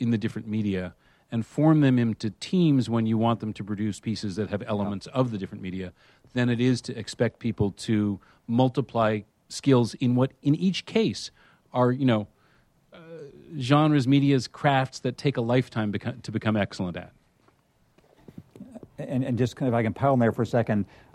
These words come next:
Speaker 2: I agree with that, but I do think that writing and radio broadcasting skills are more likely to coincide in the same person as opposed to video, which I view as a different,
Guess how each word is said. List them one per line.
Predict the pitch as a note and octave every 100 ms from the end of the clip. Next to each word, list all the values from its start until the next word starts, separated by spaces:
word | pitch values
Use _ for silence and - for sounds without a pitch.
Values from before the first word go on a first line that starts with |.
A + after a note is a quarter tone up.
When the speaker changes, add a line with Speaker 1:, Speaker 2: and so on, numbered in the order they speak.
| -
Speaker 2:
I | C3
agree | D3 A#2+ C#3+
with | A#2+
that, | G#2+ G#2+ -
but | A#2 A#2+
I | B2
do | A2+ C#3+
think | - B2+ -
that | A2 - -
writing | G2 B2 C#3 C3+ B2 B2+
and | C3 A2 G#2 - G2+
radio | C3 C3+ A#2+ G2+
broadcasting | A2 G#2 - G#2+ - G#2 -
skills | A2 G2 F2+
are | - A2 G2+
more | G2+ A#2+ B2+ A#2
likely | G#2+ A2 - G#2+
to | F#2+
coincide | - A#2 G#2+ - G2+ G2+
in | F#2+
the | F2+
same | A2+ G2+
person | - G2+ G#2 F#2+
as | G#2 F#2+
opposed | F2 G#2+ G#2+
to |
video, | E2+ G#2 F#2+ F2
which | F#2+ G#2
I | F#2+
view | G2+ G2
as | G2+
a |
different, | F#2 G#2 A2 F2+